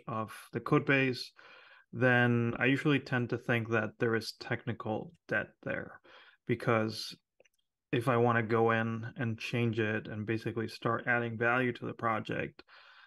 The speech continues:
uh, and there's high technical debt, I'm gonna have a really hard time getting my first changes in. I might change something, and then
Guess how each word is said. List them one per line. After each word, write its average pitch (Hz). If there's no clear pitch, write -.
uh, 104
and 127
there's 117
high 120
technical 120
debt, 117
I'm 123
gonna 120
have 117
a 113
really 117
hard 113
time 110
getting 120
my 107
first 117
changes 110
in. 117
I 123
might 117
change 135
something, 120
and 113
then 113